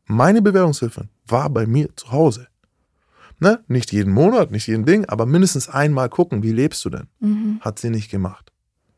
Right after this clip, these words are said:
Speaker 1: Hätte sie das gemacht, hätte sie ein, ja, ein
Speaker 2: Todesalter gefunden.
Speaker 1: Genau. Über ein Jahr lang ist sie nicht hin, äh, aus Zeitmangel und kein Bock. In dem Zeitraum hat er zwölf Menschen in diesem Apartment getötet.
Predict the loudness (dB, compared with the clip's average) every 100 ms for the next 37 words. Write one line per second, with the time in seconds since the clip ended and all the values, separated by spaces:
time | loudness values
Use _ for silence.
0 | _ 0 2 0 -4 -6 -6 -2 -2 -2
1 | -4 -2 -2 -4 -6 -8 _ -2 -2 -4
2 | -10 _ _ _ _ _ -20 -20 -20 _
3 | -12 -4 -4 -4 _ _ 0 2 2 0
4 | -4 -4 -8 -8 -10 -6 -2 2 4 4
5 | 0 -12 -20 -20 -20 _ 2 4 4 2
6 | 4 4 2 0 0 -2 2 2 2 -2
7 | -6 -4 -4 -2 0 2 2 0 0 -4
8 | -2 -2 2 2 0 -6 _ _ _ _
9 | -2 0 0 0 0 0 -2 -4 -6 -6
10 | -6 -6 -8 -8 -8 -4 -4 -2 -4 -8
11 | -8 -10 -10 -14 -16 -18 -20